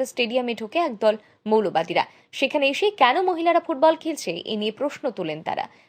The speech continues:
তাদের মধ্যেই এক নেতা মাইকে ঘোষণা করে ম্যাচ বন্ধের দাবি জানান। এরপর বন্ধ হয়ে যায় সেই ম্যাচ। নেতার বাণী আসতেই মহিলা ফুটবল বন্ধ করতে তোড়জোড় শুরু করে কর্তৃপক্ষ। প্রত্যক্ষদর্শীদের দাবি,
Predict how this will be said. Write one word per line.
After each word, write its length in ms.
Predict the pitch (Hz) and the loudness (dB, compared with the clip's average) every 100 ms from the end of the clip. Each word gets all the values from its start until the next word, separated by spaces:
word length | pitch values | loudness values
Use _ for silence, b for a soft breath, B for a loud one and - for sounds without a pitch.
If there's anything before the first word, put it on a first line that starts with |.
| b | b
তাদের 240 | 220 202 220 | 4 4 4
মধ্যেই 360 | 220 254 277 247 | 2 0 -2 -2
এক 160 | - 202 | 0 0
নেতা 240 | 226 214 226 | -2 -2 0
মাইকে 320 | 190 214 320 | 2 0 -2
ঘোষণা 340 | 311 185 - 202 | -4 -6 -4 -4
করে 220 | - 226 170 b b - | 2 0 0 b b 0
ম্যাচ 240 | 208 285 277 | 2 2 2
বন্ধের 380 | 226 202 277 269 | 2 2 -4 2
দাবি 240 | 196 165 | 2 2
জানান। 300 | 156 151 - - _ _ _ | -8 -6 -6 -10 _ _ _
এরপর 320 | - 254 370 415 | -2 2 6 6
বন্ধ 260 | 359 302 294 | 6 4 2
হয়ে 260 | 294 294 302 | 0 0 2
যায় 140 | 330 | 0
সেই 260 | - 262 165 | 0 -2 -2
ম্যাচ। 220 | 101 - - _ _ _ | -4 -6 -14 _ _ _
নেতার 380 | 190 208 208 349 311 196 | 0 2 8 6 6 4
বাণী 280 | 180 196 320 | 4 4 2
আসতেই 360 | - - 220 220 | -2 -2 -6 -4
মহিলা 320 | 208 208 220 | -4 -2 -4
ফুটবল 360 | 220 208 240 233 | -4 -2 0 2
বন্ধ 300 | 185 208 226 | 0 0 -4
করতে 340 | 254 254 - 294 b b b | -6 -6 -2 -2 b b b
তোড়জোড় 380 | 277 302 269 370 | 4 4 4 -2
শুরু 220 | - 277 214 | -2 -6 0
করে 200 | 196 285 | 0 0
কর্তৃপক্ষ। 580 | 285 202 - 165 160 - 185 _ | -2 -4 -6 -4 -4 -4 -12 _
প্রত্যক্ষদর্শীদের 920 | - 196 202 208 254 185 185 285 302 285 | -6 -6 -6 -6 -6 -6 -8 -6 -6 4
দাবি, 280 | 311 233 | 4 4